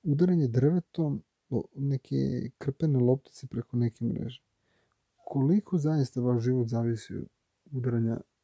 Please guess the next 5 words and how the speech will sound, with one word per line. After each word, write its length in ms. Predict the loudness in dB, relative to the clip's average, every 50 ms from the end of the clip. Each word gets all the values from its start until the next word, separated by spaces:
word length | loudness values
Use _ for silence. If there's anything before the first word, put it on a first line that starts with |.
| _ _ _ _
krpenom 680 | _ -8 -6 -6 -4 -2 -2 0 0 0 0 -2 -4 -6 -10 -12 -8 -4 -2
lopticom 560 | 0 0 0 -2 -4 -8 -12 -10 -8 -8 -8
preko 260 | -6 -8 -8 _ -8
mreže? 300 | -6 -6 -6 -8 -8 -10 -16 _ _ _ _ _ _ _ _ _ _ _ _ _ _ _ _ _ _ _ _ _ _ _
Nula. 400 | 0 2 4 4 2 0 -2 -8